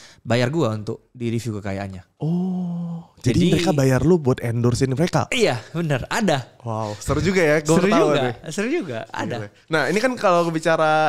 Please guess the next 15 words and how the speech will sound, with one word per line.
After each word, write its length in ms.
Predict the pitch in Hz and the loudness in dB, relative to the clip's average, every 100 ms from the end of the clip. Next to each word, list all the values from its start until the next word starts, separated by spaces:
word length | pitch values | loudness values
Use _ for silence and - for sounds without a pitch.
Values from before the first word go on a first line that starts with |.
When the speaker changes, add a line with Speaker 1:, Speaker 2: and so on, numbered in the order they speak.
| 120 | 0
Speaker 2:
endorse, 460 | 151 151 156 160 156 | 0 0 2 2 0
bicara 200 | 139 131 | -4 -2
kolaborasi, 720 | 131 131 127 127 131 - 143 139 - | -2 -2 0 0 0 -2 -4 -4 -6
kan 160 | 175 | -4
kemarin 300 | 185 175 165 | -2 -2 0
kan 100 | 196 | 0
lu 300 | 202 202 202 | 0 0 -2
ikut, 300 | 202 151 156 156 _ | -4 -6 -6 -6 _
eh, 260 | - 139 139 | -4 -2 0
tim 140 | 143 | -4
kampanye 440 | 147 139 139 143 139 | -4 -4 -2 -2 -2
Pak 220 | 139 120 | -2 0
Prabowo 340 | 135 131 139 135 | 0 2 4 4
ya? 120 | 110 | 2
Speaker 1:
Hmm. 260 | 139 123 | 0 -2